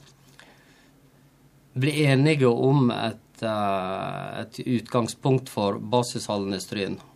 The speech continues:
Og vi hadde møte med vel tjue instruktører i går i Strynehallen, og det var bare stor applaus for det utkastet, Jonas.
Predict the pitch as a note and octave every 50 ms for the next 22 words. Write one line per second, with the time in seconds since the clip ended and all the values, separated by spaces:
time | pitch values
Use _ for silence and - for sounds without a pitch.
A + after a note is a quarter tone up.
0 | - - B2+ B2 B2 A#2+ C3 B2+ C3 B2+ B2 B2+ C3 A#2+ B2 - - - - D3+
1 | C#3 C3+ A#2+ A#2 A2+ A2 A2 G#2+ G#2 G#2 G2+ G2 G2+ G2+ G2 F#2+ F#2+ G2+ G2+ G2
2 | F#2+ G2 G2 F#2+ G2 G2+ G#2 G#2 G#2 A#2+ B2+ B2+ A#2+ - - C#3+ C3 B2+ A#2 G#2
3 | G#2 - A#2 G#2+ - - B2 B2 B2 A#2 G#2 G2+ G2 G2+ G2 A#2 C3 D3+ F3 F3+
4 | - - - A2+ A2+ A2+ A2 - - A#2 A#2 A2 A2 A2 C#3+ C#3+ C#3+ D3+ F3 F#3
5 | E3+ - B2+ A#2 A2+ A2 A2 A2 A2 - - - - - _ _ _ _ _ _
6 | - A2+ A2 A#2+ B2+ C3 A2+ A#2 A#2+ B2+ A#2 G2 G2 F2+ F#2+ G#2 - - B2+ A#2+
7 | A2+ A2 G2+ F#2+ - A2 G#2+ G2+ - - - G#2+ G2+ F#2+ F#2 F#2 F2+ F#2+ G2+ A#2+
8 | A#2 G2+ - - B2 A#2 - - - - G2+ F#2 - - - A2 G#2+ G#2+ A2 G#2+
9 | F2+ F2 F2+ - -